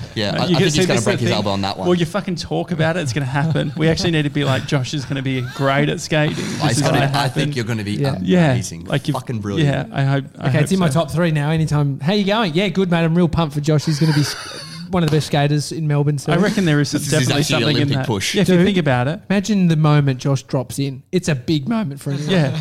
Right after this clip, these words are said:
Speaker 1: Well,
Speaker 3: Don't
Speaker 1: we've
Speaker 3: you
Speaker 1: had,
Speaker 3: reckon,
Speaker 1: we've, we've had
Speaker 3: mate?
Speaker 1: gir-, we've, like, we, it's crazy. Like, we've had, we've had that moment in our s-, I've, I've watched,
Speaker 2: Yeah.
Speaker 1: like, you know, a couple of girls that came
Speaker 2: Mm.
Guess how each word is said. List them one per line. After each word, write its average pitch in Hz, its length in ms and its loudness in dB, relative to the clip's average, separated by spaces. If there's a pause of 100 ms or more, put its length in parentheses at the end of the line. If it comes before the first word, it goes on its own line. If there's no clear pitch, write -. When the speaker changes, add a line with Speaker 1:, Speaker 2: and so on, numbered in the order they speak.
(160)
Speaker 1:
Well, - 120 -2
Speaker 3:
Don't - 20 2
Speaker 1:
we've - 80 2
Speaker 3:
you 165 60 4
Speaker 1:
had, 165 60 4
Speaker 3:
reckon, 302 240 2
Speaker 1:
we've, 330 80 -8
we've 370 120 -4
had 262 120 0
Speaker 3:
mate? 277 80 -2
Speaker 1:
gir-, - 120 0
we've, 233 240 -8
like, 202 260 -10
we, 233 120 -12
it's 170 180 -10
crazy. - 400 -8
Like, 107 160 -6
we've 175 120 -6
had, 175 280 -8 (420)
we've 175 160 -4
had - 200 -4
that 170 160 -4
moment 147 320 -4
in 120 60 -4
our 120 100 -4
s-, - 220 -10
I've, 113 180 -12
I've 143 120 -6
watched, 135 300 0 (300)
Speaker 2:
Yeah. 127 60 -6
Speaker 1:
like, 104 100 -6 (160)
you 131 100 -14
know, 110 80 -8
a 117 40 -10
couple 160 240 -14
of 117 100 -12
girls 156 340 -6 (140)
that 104 220 -14
came 120 400 -6
Speaker 2:
Mm. - 80 -20